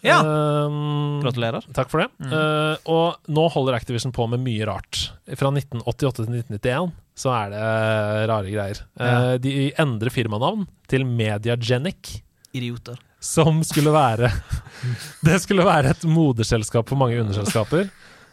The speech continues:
Speaker 2: Eh, under Mediagenic så skulle det ha Activision, som skulle lage spill for nes, for Sega, for Atari, Commodore sekstifire og så videre.
Speaker 1: Ja.
Speaker 2: Skulle ha Infocom, som var dette teksteventyrselskapet som de ikke greide å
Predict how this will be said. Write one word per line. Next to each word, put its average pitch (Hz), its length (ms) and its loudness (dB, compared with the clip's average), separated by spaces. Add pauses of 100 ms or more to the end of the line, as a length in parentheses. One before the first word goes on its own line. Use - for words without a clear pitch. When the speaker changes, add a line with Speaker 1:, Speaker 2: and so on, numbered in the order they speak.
(120)
Speaker 2:
Eh, 120 680 0 (340)
under 156 200 4
Mediagenic 127 680 2
så - 200 -4
skulle 127 200 -2
det 117 80 2
ha 120 80 0
Activision, 139 580 -4
som 135 140 -4
skulle 120 200 0
lage 110 280 -2
spill 104 280 -6
for 107 200 -6
nes, 156 500 -2
for 113 160 -4
Sega, 135 400 0
for 120 160 2
Atari, 117 340 0
Commodore 120 320 -2
sekstifire 110 340 -4
og 104 60 -4
så 113 120 -2
videre. 160 200 0 (140)
Speaker 1:
Ja. 127 120 -12
Speaker 2:
Skulle 117 180 -2
ha 120 100 2
Infocom, 151 640 0
som 143 120 -4
var 127 140 4
dette 120 120 -4
teksteventyrselskapet 113 1800 -4
som 135 100 -6
de 135 60 -8
ikke 120 260 -10
greide 110 340 0
å 101 220 -8